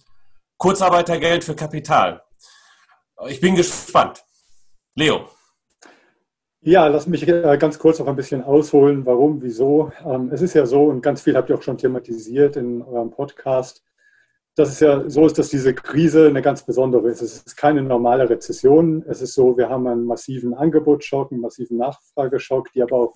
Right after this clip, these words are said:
Speaker 2: beide einfach gesundheitlich geboten sind. Wir wollen die Wirtschaft runterfahren aus Gründen des Social Distancing. Äh, deswegen müssen bestimmte Branchen einfach für eine begrenzte Zeit still liegen.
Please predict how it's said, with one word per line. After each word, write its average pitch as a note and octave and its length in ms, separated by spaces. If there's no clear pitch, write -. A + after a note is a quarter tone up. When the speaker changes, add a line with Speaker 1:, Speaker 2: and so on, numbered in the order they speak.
Speaker 2:
beide C#3+ 480
einfach C#3 260
gesundheitlich C3 600
geboten A#2+ 460
sind. G#2 260
Wir A#2+ 140
wollen C#3+ 200
die B2+ 140
Wirtschaft B2+ 320
runterfahren D3+ 760
aus B2 340
Gründen B2+ 280
des A2+ 160
Social A#2 260
Distancing. D3+ 720
Äh, B2 320
deswegen C#3+ 500
müssen D3 240
bestimmte C#3+ 420
Branchen B2+ 380
einfach B2+ 220
für - 80
eine B2 100
begrenzte B2 460
Zeit A#2+ 480
still - 320
liegen. F3 460